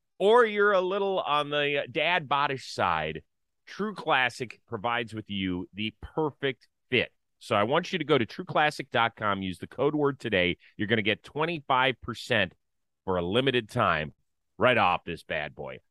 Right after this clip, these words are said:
I love it. They've got an array of colors so you can expand your wardrobe at a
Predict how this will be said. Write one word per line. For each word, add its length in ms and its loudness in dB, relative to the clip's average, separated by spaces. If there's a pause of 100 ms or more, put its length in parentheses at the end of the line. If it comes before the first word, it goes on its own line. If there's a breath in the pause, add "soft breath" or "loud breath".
(220)
I 140 4
love 280 4
it. 160 2
They've 160 -4
got 220 2
an 140 0
array 360 2
of 120 -2
colors 480 2
so 100 -2
you 160 -2
can 140 -8
expand 480 -2
your 120 0
wardrobe 600 0
at 100 -2
a 120 -2